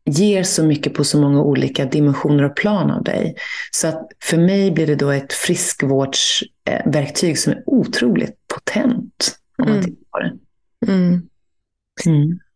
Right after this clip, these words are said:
Speaker 2: Och tyvärr, eh, de som skulle behöva det mest, kanske de som har svårast att göra det, för det är som du säger, det är liksom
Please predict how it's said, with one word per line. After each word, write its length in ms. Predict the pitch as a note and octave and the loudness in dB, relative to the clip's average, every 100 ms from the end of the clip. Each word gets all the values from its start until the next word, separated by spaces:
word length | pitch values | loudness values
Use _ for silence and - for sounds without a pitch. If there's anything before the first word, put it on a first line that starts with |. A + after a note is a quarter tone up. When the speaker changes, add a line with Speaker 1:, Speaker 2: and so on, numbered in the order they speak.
| _ | _
Speaker 2:
Och 120 | G3+ G3 | -4 -2
tyvärr, 720 | G#3 F#3 F#3 G3 G#3 G3+ - | 0 2 2 2 2 0 -2
eh, 680 | - F#3+ F#3+ F#3+ F3+ F3 F3 | -2 2 2 2 2 2 2
de 360 | F#3+ G3 G3 G3 | 2 2 2 0
som 480 | - G#3 F#3+ F#3 | 0 0 2 2
skulle 320 | F#3 - F#3+ F3+ | 0 -2 -2 0
behöva 440 | F#3 G3 F3+ F#3+ | 0 2 2 0
det 280 | F#3 F3+ F3 | 0 0 2
mest, 640 | F3+ F3+ C4+ - - - F#3 | 2 2 2 -2 -4 -8 0
kanske 640 | A3 G#3 - G3+ G3 F#3+ - G#3 F#3+ | 2 2 0 0 0 -2 -4 0 2
de 280 | F#3+ F3+ F#3+ | 2 2 0
som 340 | - G3 F#3 | 0 0 2
har 120 | G3 | 0
svårast 460 | F#3+ A#3 G3 B3 - | 2 0 0 0 2
att 60 | |
göra 240 | C4+ G3 E3 | 2 2 0
det, 120 | F#3 | 0
för 100 | A3 | 0
det 140 | G#3+ G3 | 0 0
är 60 | |
som 180 | G3 G3 | 0 2
du 100 | F#3+ | 2
säger, 420 | - G3 F3+ F3+ | 0 0 2 0
det 260 | F3+ F#3 F3+ | 0 2 2
är 60 | |
liksom 580 | F3 F#3 - F#3 F3+ F3 | 0 -2 -2 0 2 0